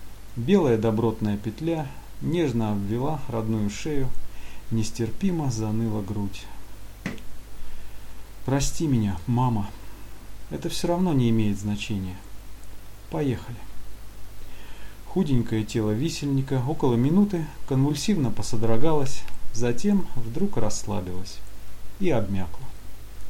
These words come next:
По ногам потекло что-то горячее,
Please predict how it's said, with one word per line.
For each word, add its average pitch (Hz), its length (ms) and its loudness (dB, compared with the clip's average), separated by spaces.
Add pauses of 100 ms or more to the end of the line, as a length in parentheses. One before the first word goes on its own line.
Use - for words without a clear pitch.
(1200)
По 117 80 -2
ногам 175 440 4
потекло 165 460 0
что-то 151 300 -4
горячее, 139 640 0